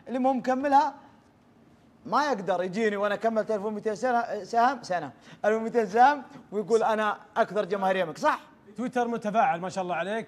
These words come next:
Speaker 2: ومقاطعك يعني ف-، فوق المائة ألف. اليوم حنا ما نبي منك، الجمعية، مو بإحنا، الجمعية والأيتام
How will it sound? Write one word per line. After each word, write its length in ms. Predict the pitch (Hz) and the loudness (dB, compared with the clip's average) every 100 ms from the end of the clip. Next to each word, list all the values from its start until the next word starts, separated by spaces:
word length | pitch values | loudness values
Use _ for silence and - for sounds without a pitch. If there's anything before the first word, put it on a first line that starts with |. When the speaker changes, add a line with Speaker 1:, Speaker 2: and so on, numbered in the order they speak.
| - | -10
Speaker 2:
ومقاطعك 1080 | 170 185 185 180 160 185 208 196 190 196 175 | -6 -4 -2 -4 -6 -4 -2 -2 -4 -8 -8
يعني 200 | 180 180 | -8 -8
ف-، 280 | 143 135 185 | -12 -16 -10
فوق 140 | 170 196 | -6 -6
المائة 340 | 196 196 196 | -6 -6 -6
ألف. 180 | 175 - - - _ - | -8 -10 -20 -20 _ -6
اليوم 200 | 247 226 | -2 -2
حنا 160 | 254 | -2
ما 120 | 240 247 | -2 -2
نبي 140 | 233 | -2
منك، 340 | 247 240 - | -4 -6 -10
الجمعية، 500 | 190 185 226 233 160 123 | -8 -6 -4 -4 -6 -8
مو 80 | 196 | -8
بإحنا، 300 | 165 143 117 | -8 -12 -14
الجمعية 440 | 127 190 208 220 | -10 -8 -4 -2
والأيتام 540 | 214 202 208 214 196 | 0 -2 -2 -2 -2